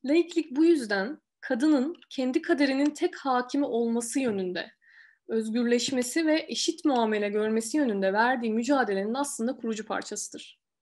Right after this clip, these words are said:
Bunu tersinden kurarsak da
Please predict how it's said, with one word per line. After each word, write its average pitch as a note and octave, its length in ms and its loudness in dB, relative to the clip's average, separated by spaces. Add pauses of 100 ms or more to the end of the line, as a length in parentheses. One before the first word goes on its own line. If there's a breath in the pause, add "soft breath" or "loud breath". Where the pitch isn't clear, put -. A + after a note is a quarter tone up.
(540 soft breath)
Bunu D#4+ 640 2 (100)
tersinden D4 680 0
kurarsak G#3+ 600 -2
da - 260 -2